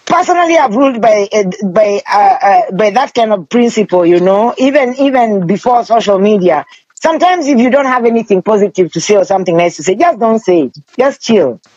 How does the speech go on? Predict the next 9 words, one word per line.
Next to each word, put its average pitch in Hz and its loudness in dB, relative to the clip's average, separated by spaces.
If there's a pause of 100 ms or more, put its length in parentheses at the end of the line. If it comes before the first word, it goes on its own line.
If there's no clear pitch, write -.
relax. 190 -2 (2500)
Seriously. 233 0 (2000)
Every 302 0
time 262 0
someone 240 -2
tries 233 0
to 190 -6
say 226 2
something 170 -4